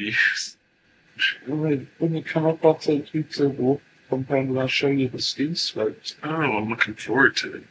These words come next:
Speaker 2: And you might be ha-, able to astral ski.
Speaker 1: Mm.
Speaker 2: I'll just slide down the hills from, uh,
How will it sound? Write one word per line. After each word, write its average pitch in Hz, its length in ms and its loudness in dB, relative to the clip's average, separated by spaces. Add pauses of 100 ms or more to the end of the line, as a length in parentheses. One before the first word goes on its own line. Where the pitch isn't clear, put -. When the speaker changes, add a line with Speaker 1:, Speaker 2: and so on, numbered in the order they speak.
Speaker 2:
And 143 180 -4
you 143 60 -4
might 147 240 0
be 143 160 -2
ha-, 139 300 0 (160)
able 135 380 0
to 131 360 4 (580)
astral 147 460 0
ski. - 520 0 (760)
Speaker 1:
Mm. 190 640 -4 (640)
Speaker 2:
I'll 131 80 -4
just - 220 -4
slide 147 420 2
down 139 220 0
the 139 80 -2
hills 135 320 -2
from, 127 420 -4
uh, 127 240 0